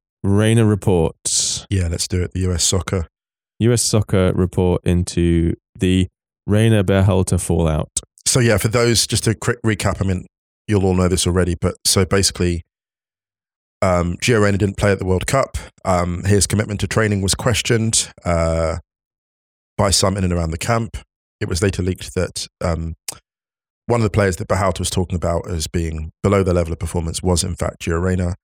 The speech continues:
Speaker 2: Um, and then in response to Gio Reyna not making a start for the U S in the World Cup, the Reynas released decades-old allegations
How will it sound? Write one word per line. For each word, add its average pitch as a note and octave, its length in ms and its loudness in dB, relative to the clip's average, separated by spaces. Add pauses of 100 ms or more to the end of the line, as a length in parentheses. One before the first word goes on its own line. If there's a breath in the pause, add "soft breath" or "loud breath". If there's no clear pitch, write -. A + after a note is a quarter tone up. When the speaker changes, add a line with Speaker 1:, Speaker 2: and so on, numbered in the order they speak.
(600)
Speaker 2:
Um, D#2+ 400 0
and F2 140 -2
then F2 400 0 (420)
in G2+ 140 0
response G2 460 0
to F2+ 320 -2 (140)
Gio G2 140 2
Reyna F2 180 0
not F2+ 180 -2 (100)
making E2+ 480 -6 (120)
a F#2+ 40 -6
start - 600 -2 (220)
for E2+ 360 -6
the F#2+ 100 -6
U F#2 120 2
S E2+ 140 0
in F2 60 -6
the E2 60 -4
World D#2+ 180 -4
Cup, - 340 -8 (320)
the G2+ 60 0
Reynas A#2+ 680 2 (220)
released G2 540 -2 (960)
decades-old G2 600 0
allegations E2+ 680 -4